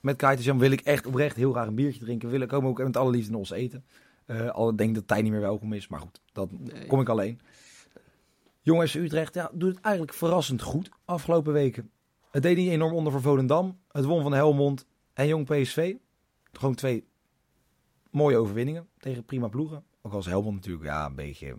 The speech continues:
Speaker 1: niet enorm knap.
Speaker 2: Het is niet echt een prima ploeg.
Speaker 1: Ehm, en ze verloren nipt van Excelsior, wat toch, ja, hoger staat dan Os. Nee, dan Jong Utrecht, sorry, excuses.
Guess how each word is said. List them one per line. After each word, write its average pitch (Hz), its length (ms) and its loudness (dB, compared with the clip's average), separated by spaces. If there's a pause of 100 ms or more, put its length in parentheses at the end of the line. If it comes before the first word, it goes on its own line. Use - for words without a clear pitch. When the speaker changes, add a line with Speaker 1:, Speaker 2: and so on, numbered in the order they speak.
(100)
Speaker 1:
niet 92 300 -12
enorm 95 300 -10
knap. 113 160 -12 (100)
Speaker 2:
Het - 100 -18
is - 120 -8
niet 117 120 -4
echt 113 100 -8
een 120 60 -10
prima 120 220 -4
ploeg. 123 180 -4
Speaker 1:
Ehm, 127 260 0 (380)
en 151 100 2
ze 139 100 -2
verloren 147 340 4
nipt 156 200 0
van 147 100 -4
Excelsior, 143 540 0
wat 120 120 -2
toch, 117 180 -4
ja, 117 260 -2 (2000)
hoger 127 340 2
staat 113 340 -6 (920)
dan 147 140 -2
Os. 151 320 -4 (540)
Nee, 120 160 -4
dan 123 100 -2
Jong 127 200 -2
Utrecht, 117 260 -10
sorry, 110 320 -14
excuses. 110 480 -16